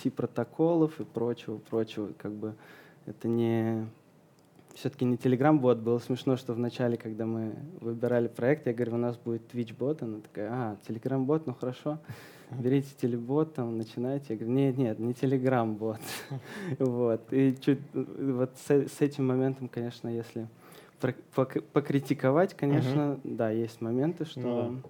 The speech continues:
Speaker 2: да.
Speaker 1: иногда с куратором можно не попасть в это,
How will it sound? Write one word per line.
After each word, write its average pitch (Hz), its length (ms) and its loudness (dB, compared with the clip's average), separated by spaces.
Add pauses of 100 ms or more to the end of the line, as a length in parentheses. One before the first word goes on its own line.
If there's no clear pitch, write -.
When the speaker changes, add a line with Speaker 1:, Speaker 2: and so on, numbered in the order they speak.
(540)
Speaker 2:
да. 123 80 -2
Speaker 1:
иногда 123 420 4
с 156 80 -4
куратором 127 440 -2
можно 120 280 -2
не 120 80 -2
попасть 113 580 -10 (1000)
в 110 300 -14
это, 110 360 -12